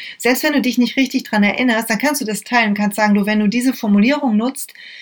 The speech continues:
ich merke richtig, wie mich das an die Decke bringt und ich kann dir gar nicht sagen, warum, das scheint irgendeine alte Kiste zu sein. Können wir, kannst du das anders machen?" Und das ist ganz gut, weil dann der andere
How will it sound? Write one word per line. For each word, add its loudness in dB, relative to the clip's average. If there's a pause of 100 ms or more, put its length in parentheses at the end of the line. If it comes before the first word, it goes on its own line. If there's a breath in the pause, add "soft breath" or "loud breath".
(200 loud breath)
ich -4
merke 2
richtig, 0
wie -2
mich 0
das 0
an 0
die 0
Decke 0
bringt -2
und -2
ich -6
kann 0
dir 2
gar 0
nicht -2
sagen, 0
warum, 0
das -2
scheint 0
irgendeine 0
alte 0
Kiste -2
zu -6
sein. -2 (220 loud breath)
Können 2
wir, 2 (100)
kannst 2
du 2
das 0
anders 2
machen?" -6 (640 loud breath)
Und 2
das 2
ist -2
ganz -2
gut, 0
weil 2
dann 2
der 0
andere 2